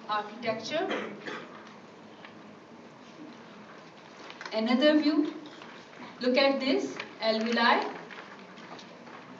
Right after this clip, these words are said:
Look at this,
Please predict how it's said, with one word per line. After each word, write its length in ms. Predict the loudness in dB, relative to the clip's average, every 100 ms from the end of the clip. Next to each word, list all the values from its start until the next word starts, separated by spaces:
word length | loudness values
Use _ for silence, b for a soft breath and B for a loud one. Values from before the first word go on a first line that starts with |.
| -16 -16 -16 -16 -16 -16 -18 -18 -18 -18 -18 -18 -18 -18 -16 -4
Look 120 | 4
at 200 | 6 6
this, 220 | 2 0